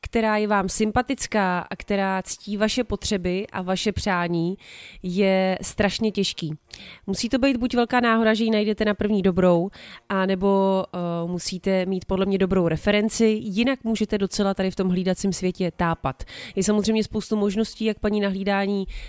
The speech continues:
přijít, eh, přes agentury, eh, přes, ehm, eh, dobrý slovo, nebo přes šeptandu, jak se tak říká, nebo ještě přes větší náhodou, já vám řeknu náš případ, a k nám chodila jednou za čas uklízet paní, která mi byla strašně sympatická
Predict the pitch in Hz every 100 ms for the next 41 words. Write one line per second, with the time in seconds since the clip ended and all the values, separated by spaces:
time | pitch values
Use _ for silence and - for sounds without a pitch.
0 | - - 247 233 226 - 180 170 185 -
1 | 214 220 240 220 220 190 175 - - -
2 | - 170 170 - 196 170 - 180 156 143
3 | 143 - - 160 165 185 180 185 165 -
4 | 202 208 262 - 165 - 185 - 220 -
5 | 220 220 220 - 220 208 214 202 190 180
6 | - - - - 202 247 233 202 - 233
7 | 262 - 285 262 262 254 247 226 214 214
8 | 214 208 214 170 156 175 202 220 - 247
9 | 240 247 233 - - - - - 220 214
10 | - 220 220 214 214 208 214 202 - 208
11 | - - 208 196 190 - 202 220 214 214
12 | 196 196 185 190 196 185 175 - 202 220
13 | 233 - 220 208 208